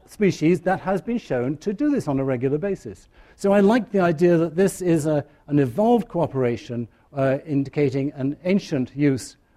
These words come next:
of fire. And by the way, it indicates what people very often tend to deny, which is that humans, uh, might be well adapted to intermittent high glycemic loads. So in summary, I think there are these four, uh, big effects. I haven't been able to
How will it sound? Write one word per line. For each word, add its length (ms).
of 240
fire. 460
And 180
by 180
the 120
way, 400
it 120
indicates 440
what 140
people 240
very 220
often 560
tend 180
to 80
deny, 460
which 200
is 180
that 200
humans, 400
uh, 80
might 200
be 60
well 200
adapted 540
to 200
intermittent 460
high 320
glycemic 500
loads. 460
So 260
in 140
summary, 560
I 60
think 200
there 120
are 60
these 200
four, 540
uh, 200
big 280
effects. 460
I 80
haven't 160
been 100
able 140
to 160